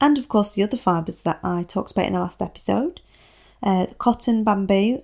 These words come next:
and there was a bit about linen as well. If you're gonna be using those for your summer knitting, and you're looking to move away from the wool a little bit, but you still wanna get your knit on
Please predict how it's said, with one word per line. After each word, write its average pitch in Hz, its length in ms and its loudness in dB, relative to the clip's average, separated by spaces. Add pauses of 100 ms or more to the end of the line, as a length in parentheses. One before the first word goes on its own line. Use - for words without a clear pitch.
and 185 340 0
there 180 100 0
was 180 180 0
a 175 40 -14
bit - 120 -4
about - 240 -4
linen 175 440 0
as 175 260 -6
well. 175 260 -2
If 294 120 -4
you're 233 40 -2
gonna 208 140 4
be 190 100 2
using 185 460 0
those 180 320 0
for 247 260 2
your 202 100 0
summer 170 260 -4
knitting, 180 560 -6 (600)
and 175 200 0
you're 180 120 -2
looking 180 260 -2
to - 120 -8
move 180 200 0
away 202 540 0
from 196 260 0
the 196 80 2
wool 196 560 0
a - 40 -2
little 202 240 0
bit, 262 280 -2 (140)
but - 100 -2
you - 60 -2
still 208 200 -2
wanna 190 180 0
get - 160 -2
your 196 100 0
knit 190 260 -4
on 247 240 -2